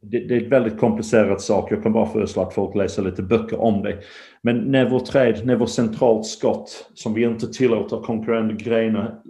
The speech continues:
bredvid den, når en höjd på, eh, ja, tre och en halv, fyra meter, då klipper vi bort den toppen och vi släpper upp ett nytt skott. Eh, det andra nyckeln är att beskära så lite som möjligt. Eh, för att när du beskär ett träd,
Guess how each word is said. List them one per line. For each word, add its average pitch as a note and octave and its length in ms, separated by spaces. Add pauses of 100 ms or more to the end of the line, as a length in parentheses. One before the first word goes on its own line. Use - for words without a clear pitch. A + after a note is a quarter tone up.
bredvid A2 500
den, G2+ 300 (300)
når A2 260
en G#2 100
höjd G#2+ 440 (140)
på, G2+ 360
eh, G2+ 300 (340)
ja, G2+ 200 (160)
tre G#2+ 220
och - 140
en G#2+ 100
halv, G#2 220
fyra A2 380
meter, G#2+ 400
då G#2 240
klipper - 380
vi G#2+ 120
bort A2 420 (520)
den G2+ 200
toppen G2 380
och F#2 80
vi G2+ 40
släpper G#2+ 340
upp - 100
ett F#2+ 100
nytt G2 240
skott. - 420 (840)
Eh, F#2+ 180
det A2 80
andra C3 360
nyckeln A2 680
är G#2 80
att F#2+ 160
beskära G#2 440
så - 200
lite G#2 640
som F#2+ 300
möjligt. G2 640 (600)
Eh, F#2+ 160
för G2+ 80
att - 60
när G#2+ 100
du G#2+ 100
beskär B2 420
ett A2 160
träd, A#2+ 360